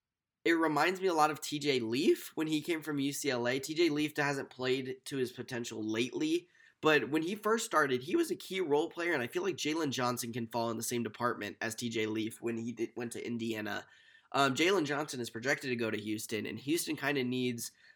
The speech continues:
um, sleeper players like Jalen Johnson, so I think that'd be a good pick. Now, the twenty-fifth pick is a guy from Turkey named Alperen Sengun. They don't have any stats on him, so I'm just gonna say he's the twenty-fifth best prospect without a comparison.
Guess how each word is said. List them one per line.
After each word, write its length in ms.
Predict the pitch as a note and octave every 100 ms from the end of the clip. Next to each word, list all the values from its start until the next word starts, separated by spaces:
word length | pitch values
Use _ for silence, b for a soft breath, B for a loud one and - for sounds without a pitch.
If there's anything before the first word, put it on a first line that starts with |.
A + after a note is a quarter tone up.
| b -
um, 400 | B2 A2+ G#2+ G2+
sleeper 400 | - E3 D#3 D3
players 380 | - B2 A#2+ C3
like 180 | B2
Jalen 300 | B2 A#2 A2
Johnson, 460 | A2 F#2+ G2 - G#2
so 100 | C3
I 80 | C3
think 160 | B2
that'd 160 | G#2 G#2
be 100 | F#2
a 60 | F#2
good 180 | -
pick. 180 | - - _ _ _ _ _ _ _ _ _ _ b b b b
Now, 120 | E3+
the 100 | E3+
twenty-fifth 500 | F3 G3 G3+ F#3 F#3
pick 180 | F#3+ -
is 160 | C#3+ B2
a 160 | -
guy 200 | A#2+ A#2
from 160 | C#3+ A2
Turkey 320 | - B2+ C3
named 300 | B2 A2 G#2+
Alperen 460 | B2 B2+ C3+ C3 A2+
Sengun. 680 | - - C#3+ D#3 D#3+ D#3 D3 B B
They 80 | C3
don't 180 | B2+ B2+
have 280 | B2 A#2+ -
any 320 | - B2+ C3+ B2
stats 400 | - A#2 B2 B2+
on 160 | B2
him, 220 | A#2 A#2
so 260 | A2+ - A2
I'm 200 | G2 C3+
just 120 | C#3+
gonna 140 | D3+ C#3+
say 160 | D3+
he's 140 | D3+ A#2
the 80 | A#2+
twenty-fifth 440 | - D3+ C#3+ C3
best 220 | B2 A#2+
prospect 520 | - A#2+ - A2 G#2+
without 280 | A2+ A2 G2+
a 40 | G#2
comparison. 680 | G2 - F2 - - E2